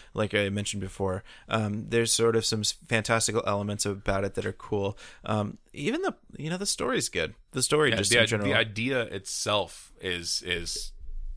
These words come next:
Speaker 2: is good. So why not?
Speaker 1: Yeah.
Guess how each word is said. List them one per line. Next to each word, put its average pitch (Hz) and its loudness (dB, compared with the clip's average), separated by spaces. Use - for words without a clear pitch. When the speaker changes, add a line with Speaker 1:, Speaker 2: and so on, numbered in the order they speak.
Speaker 2:
is 95 -4
good. 101 -4
So 82 -8
why 90 -8
not? 90 -6
Speaker 1:
Yeah. 95 -2